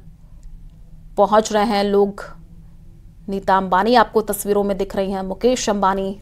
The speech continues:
तस्वीर में दिख रहे हैं, जो कि श्रद्धांजलि अर्पित करने के लिए, अंतिम विदाई देने के लिए पहुंचे हैं। बड़ी संख्या में बड़े कद्दावर नेता भी पहुंच रहे हैं।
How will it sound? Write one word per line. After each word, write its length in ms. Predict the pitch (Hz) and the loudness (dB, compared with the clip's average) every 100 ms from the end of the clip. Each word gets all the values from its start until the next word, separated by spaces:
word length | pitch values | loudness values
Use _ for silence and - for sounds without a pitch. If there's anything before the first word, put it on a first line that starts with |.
| - | -6
तस्वीर 340 | 196 - 196 | -4 -4 -4
में 120 | 196 196 | -4 -4
दिख 160 | 196 | -4
रहे 100 | 196 | -6
हैं, 80 | 196 | -6
जो 120 | 190 | -6
कि 200 | 180 196 190 | -8 -8 -6
श्रद्धांजलि 640 | - 190 190 196 196 240 | -4 -4 -4 -6 0 2
अर्पित 320 | 220 - 196 | 2 0 -6
करने 240 | - 180 185 | -4 -4 -6
के 120 | 196 | -6
लिए, 120 | 190 | -4
अंतिम 340 | 185 190 247 | -4 -4 -4
विदाई 260 | 214 190 175 | -2 -2 -2
देने 220 | 190 180 | -4 -8
के 120 | 175 | -6
लिए 240 | 180 180 165 - - - - | -6 -6 -8 -10 -20 -16 0
पहुंचे 260 | 208 196 202 | 2 4 2
हैं। 200 | 180 160 | 0 4
बड़ी 200 | 202 262 | 4 4
संख्या 360 | - 202 208 | 2 0 0
में 180 | 196 185 - | 0 -2 0
बड़े 340 | 202 208 220 233 - - - | 4 6 4 2 -12 -6 0
कद्दावर 440 | 196 202 202 202 | 2 4 4 2
नेता 300 | 196 196 220 | -2 2 2
भी 140 | 220 233 | 4 2
पहुंच 340 | 202 202 202 | 0 0 -2
रहे 120 | 208 196 | -2 -2
हैं। 200 | 214 | -4